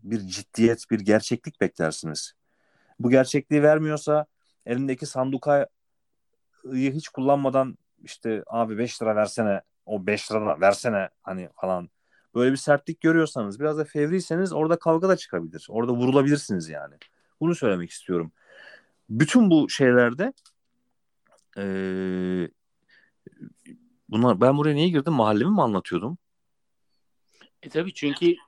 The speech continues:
Speaker 2: mahalle yaşamı içerisinde artık, hani, e, durumdan dolayı, hani, profesyonel olmayan işle-, insanların da bu işlere girdiğini, hatta oraya girdiklerinin de farkına varmadıklarından bahsettin.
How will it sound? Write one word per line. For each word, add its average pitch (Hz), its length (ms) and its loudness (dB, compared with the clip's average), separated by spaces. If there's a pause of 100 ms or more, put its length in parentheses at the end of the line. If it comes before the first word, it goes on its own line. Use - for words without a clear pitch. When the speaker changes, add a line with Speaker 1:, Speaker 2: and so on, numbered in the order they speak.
(220)
Speaker 2:
mahalle 151 600 0 (160)
yaşamı 160 380 -8
içerisinde 170 640 -6
artık, 147 560 -6 (560)
hani, 135 300 -10 (300)
e, 120 40 -6 (1000)
durumdan 135 540 -2
dolayı, 208 460 -2 (260)
hani, 175 320 -10 (240)
profesyonel 170 480 -4
olmayan 208 280 -4
işle-, 190 320 -4
insanların 165 720 -8
da 208 120 -6
bu 165 80 -2
işlere 147 300 -4
girdiğini, 131 440 -6
hatta 160 340 -2
oraya 160 260 -6
girdiklerinin 170 500 -12
de 170 80 -8
farkına 160 420 -8
varmadıklarından 127 760 -10
bahsettin. 98 280 -10